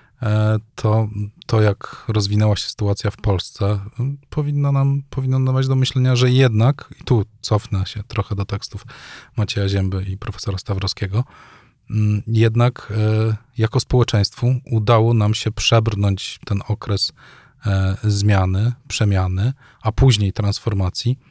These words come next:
wbrew pozorom, wbrew temu, co teraz nas dzieli, e, w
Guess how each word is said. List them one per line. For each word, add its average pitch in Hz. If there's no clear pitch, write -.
wbrew 107
pozorom, 101
wbrew -
temu, 107
co 101
teraz 101
nas 107
dzieli, 101
e, 107
w -